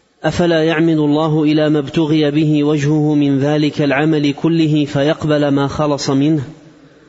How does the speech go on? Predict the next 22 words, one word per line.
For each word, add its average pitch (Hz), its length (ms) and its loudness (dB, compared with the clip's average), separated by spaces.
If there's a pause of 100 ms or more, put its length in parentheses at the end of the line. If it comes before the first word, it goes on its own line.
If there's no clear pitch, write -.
(100)
ويدع 147 500 0
ما 143 340 0
أش-، 143 300 -4
ما 151 280 0
أشرك 147 380 -2
به؟" 143 320 0 (500)
فقال 147 400 -2
شداد 143 460 -2
رضي 139 320 0
الله 143 400 0
عنه 147 280 0
عند 143 240 0
ذلك: 139 600 -2 (420)
"فإني 147 400 0
سمعت 151 440 -2
رسول 147 440 0
الله 143 440 0
صلى 147 300 -2
الله 143 420 0
عليه 147 420 0
وسلم 147 540 0
يقول: 147 580 0